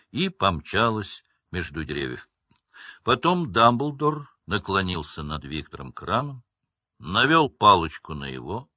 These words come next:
и прошептал: «Оживи!»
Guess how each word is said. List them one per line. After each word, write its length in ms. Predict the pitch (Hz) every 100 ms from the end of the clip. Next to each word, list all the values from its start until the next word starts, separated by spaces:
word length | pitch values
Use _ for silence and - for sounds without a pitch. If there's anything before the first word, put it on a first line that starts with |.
| _ _ _ _ _ _ _ _
и 120 | - 151
прошептал: 880 | - 90 98 - 78 - 65 62 _ _ _ _ _ _ _ _ _ _ _ _ _ -
«Оживи!» 760 | 85 85 80 76 82 127